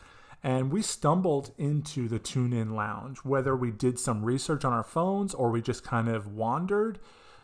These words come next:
But it was perfect in that we showed up right at eleven. There was no one there right when it opens. And this is right next to sci-fi, uh, excuse me, um, fifties prime time. And it's attached to that. It's where the waiting room is, as they're gonna scream out.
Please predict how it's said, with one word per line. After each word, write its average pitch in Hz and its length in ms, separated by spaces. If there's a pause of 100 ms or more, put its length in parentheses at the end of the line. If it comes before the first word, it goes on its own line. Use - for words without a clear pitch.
(260)
But 147 220 (140)
it 143 60
was 135 160
perfect - 500
in 131 140
that 123 140
we 123 160
showed 139 220
up 123 140
right 120 160
at 120 80
eleven. 104 380
There 107 100
was 104 100
no 123 260
one 139 220
there 110 320 (180)
right 139 140
when 143 140
it 120 100
opens. 107 520 (280)
And 127 100
this 135 160
is 120 140
right 120 260
next 120 260
to 135 120
sci-fi, 113 380
uh, 104 60
excuse 113 340
me, 104 180 (460)
um, 113 320
fifties 135 400 (360)
prime 131 360
time. 104 300
And 120 100
it's - 80
attached 143 380
to 143 40
that. 127 220
It's 123 100
where 123 140
the 113 80
waiting 123 320
room 120 180
is, 117 300
as 107 140
they're 110 120
gonna 113 160
scream 113 420
out. 110 360